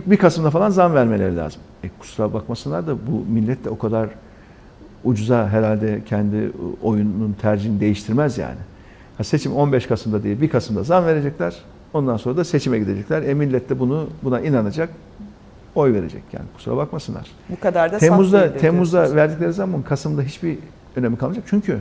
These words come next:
Speaker 1: Özlem Hanım, enflasyonu düşüremeyecekler. Asla düşüremeyecekler.
Speaker 2: E, zaten önceki gün Şahap
Speaker 1: Yani
Speaker 2: Kavcıoğlu enflasyon raporu toplantısında iki katına çıkarttı tahmini.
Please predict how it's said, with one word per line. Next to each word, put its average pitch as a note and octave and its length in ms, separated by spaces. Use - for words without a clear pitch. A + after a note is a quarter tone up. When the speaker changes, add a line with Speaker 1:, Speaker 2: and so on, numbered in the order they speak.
Speaker 1:
Özlem D#3+ 220
Hanım, C#3+ 220
enflasyonu C#3 540
düşüremeyecekler. A#2 640
Asla - 340
düşüremeyecekler. G#2+ 460
Speaker 2:
E, G3 40
zaten G#3+ 340
önceki G#3+ 480
gün B3 100
Şahap A3 360
Speaker 1:
Yani G3 120
Speaker 2:
Kavcıoğlu G3 320
enflasyon F#3+ 540
raporu E3 300
toplantısında E3+ 720
iki B3+ 200
katına D#3+ 1000
çıkarttı D#3 440
tahmini. G3 520